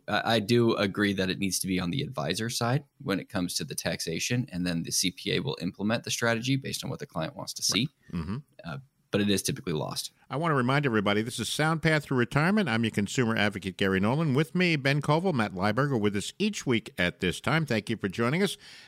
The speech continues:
Speaker 2: Ninety-seven point three Chiro News Radio on your Sunday morning. Let me give you the phone number. This way you get yourself set up for a more confident plan to retire. It is eight seven seven, two four nine, six nine zero zero.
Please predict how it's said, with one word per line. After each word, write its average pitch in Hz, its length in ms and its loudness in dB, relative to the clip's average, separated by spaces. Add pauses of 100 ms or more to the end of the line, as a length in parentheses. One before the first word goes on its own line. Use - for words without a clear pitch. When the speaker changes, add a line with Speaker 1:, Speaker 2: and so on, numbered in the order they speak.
Speaker 2:
Ninety-seven 190 760 2
point 190 180 4
three 185 160 4
Chiro 165 420 4
News 147 300 2
Radio 180 340 2
on 113 200 0
your 104 160 2
Sunday 120 340 0
morning. 120 340 2 (320)
Let 165 120 0
me 190 80 2
give 180 160 4
you 165 40 4
the 143 120 4
phone 196 420 2
number. 127 300 4
This 143 240 0
way 135 140 2
you 123 100 0
get 127 180 -2
yourself 113 300 -2
set 123 180 0
up 117 80 0
for 113 140 0
a 104 40 4
more 104 180 4
confident 139 560 -2
plan 101 300 0
to 95 280 -4 (320)
retire. 101 420 2
It 98 240 0
is 95 300 2
eight 151 180 0
seven 165 320 0
seven, 151 320 0
two 160 180 0
four 147 220 0
nine, 139 240 2
six - 320 -6
nine 117 380 0
zero 95 300 2
zero. 147 340 2